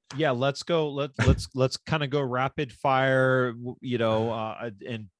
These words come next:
Speaker 1: briefly dig into each one. Um, so what are we doing
Speaker 2: Yeah.
Speaker 1: here? Not, not excited about, or, like, disappointment, something like that?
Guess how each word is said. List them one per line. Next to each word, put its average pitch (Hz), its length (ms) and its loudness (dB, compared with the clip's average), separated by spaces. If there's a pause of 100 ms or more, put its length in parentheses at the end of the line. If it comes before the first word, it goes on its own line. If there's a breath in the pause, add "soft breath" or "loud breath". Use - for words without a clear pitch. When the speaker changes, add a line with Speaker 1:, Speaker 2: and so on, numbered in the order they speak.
(260)
Speaker 1:
briefly 135 340 -2
dig 117 260 0
into 117 400 0
each 117 240 -2
one. 113 380 0
Um, 110 400 -4
so 117 240 -2
what 117 180 0
are 113 40 -2
we 117 100 0
doing 120 160 2
Speaker 2:
Yeah. 117 80 2
Speaker 1:
here? 113 140 0
Not, 135 320 2
not 139 240 2
excited 143 580 0
about, 170 420 4
or, 123 360 2
like, 117 200 -2
disappointment, 143 800 -4
something 139 320 -8
like 139 160 -8
that? 147 220 -4